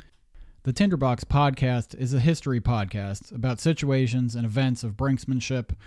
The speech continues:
where the wrong move could end in conflict. It's about fires that can grow. I needed a title that got across all of that in one word. Tinderbox was my wife's suggestion, so credit to her.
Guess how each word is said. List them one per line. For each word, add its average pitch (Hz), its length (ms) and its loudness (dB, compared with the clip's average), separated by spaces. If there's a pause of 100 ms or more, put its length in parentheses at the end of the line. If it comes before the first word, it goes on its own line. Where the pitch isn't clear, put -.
(280)
where 135 120 -2
the 127 100 0
wrong 139 340 4
move 131 400 2 (100)
could 127 160 0
end 117 180 2
in 107 60 -4
conflict. 110 760 -6 (380)
It's 131 140 -4
about 127 260 -2
fires 143 520 0
that 113 180 -8
can 110 160 -6
grow. 101 460 -12 (760)
I 165 140 2
needed 185 280 4
a 127 60 2
title 147 420 4
that 110 240 -4
got 127 180 0
across 120 580 -4
all 147 240 -2
of 120 80 -2
that 104 280 -6 (100)
in 110 320 -6
one 139 320 0
word. 101 340 -8 (260)
Tinderbox 143 640 2
was 123 160 -2
my 110 140 -4
wife's 143 300 0
suggestion, 120 520 -2
so 113 180 -6
credit 113 340 -6
to 101 100 -8
her. 120 320 -4